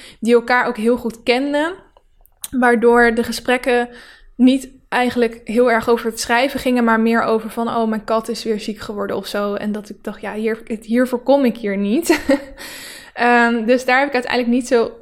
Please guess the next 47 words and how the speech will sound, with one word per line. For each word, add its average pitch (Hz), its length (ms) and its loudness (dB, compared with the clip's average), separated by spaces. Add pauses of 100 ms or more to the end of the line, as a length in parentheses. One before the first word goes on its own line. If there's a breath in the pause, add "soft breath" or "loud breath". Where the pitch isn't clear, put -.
(160)
heel 240 440 -2
erg 247 280 -2
naar 233 160 -6
gekeken, 247 440 -2
maar 220 120 -2
ik 220 80 -6
heb 226 120 -2
wel 226 200 2
af 226 120 -2
en - 60 -18
toe 226 100 -4
bijvoorbeeld 208 300 -8
ook 202 120 -4
op 214 140 -8
Twitter 254 300 0
op 226 120 0
de 220 80 -6
hashtag 214 360 -6
nanoRemo 208 500 -2
gekeken. 214 640 -2 (500 loud breath)
Om 233 180 4
dan, 220 340 2
eh, 196 180 -2
soms 240 260 2
dan 233 100 0
gingen 220 200 0
mensen 214 280 -2
wel 214 80 0
eens 208 120 -6
plaatsen 220 400 -2
hoeveel 214 240 -4
woorden 220 240 2
ze 226 60 -4
al - 80 -2
hadden 214 220 -4
geschreven. 254 580 0
En 226 100 2
dat, 208 260 -4
dat 214 200 -10
kon 233 160 4
mij 214 120 2
dan 214 160 -2
ook 208 160 -4
wel 202 100 -4
eens 196 120 -6
motivatie 202 600 -8
geven. 202 520 -8